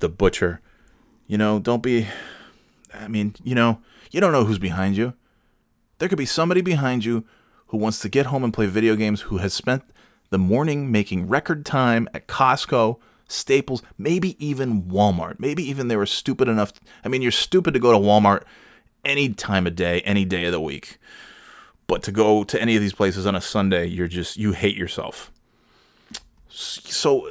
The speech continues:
you know, think about it. When you're ordering meat, if it's more than a few things, you know, okay, if the store is empty, maybe whatever. You order, maybe you can order six things, get away with that.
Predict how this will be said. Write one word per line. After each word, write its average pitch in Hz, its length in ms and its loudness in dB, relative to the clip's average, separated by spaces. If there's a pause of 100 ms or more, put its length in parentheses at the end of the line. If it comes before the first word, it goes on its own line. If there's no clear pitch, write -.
(120)
you 107 160 -8
know, 127 260 -2 (220)
think - 340 0
about 95 260 -2
it. - 140 -10 (240)
When 117 100 -6
you're 131 140 -4
ordering 143 380 4
meat, 165 420 -6 (300)
if 131 100 -10
it's 131 140 -6
more 165 240 2
than 165 100 2
a 143 60 0
few 170 200 -2
things, 151 580 -4 (300)
you 170 140 -4
know, 156 140 0
okay, 131 320 0
if - 100 0
the 135 80 -4
store 165 240 0
is 143 120 0
empty, 175 480 -4 (580)
maybe 139 440 -2
whatever. 110 380 2
You 98 160 0
order, 98 220 2
maybe 92 240 -4
you 87 60 -12
can 98 120 -8
order 92 160 -6
six - 300 -10
things, - 280 -14
get 98 160 -4
away 87 140 -4
with 64 140 -10
that. - 180 -12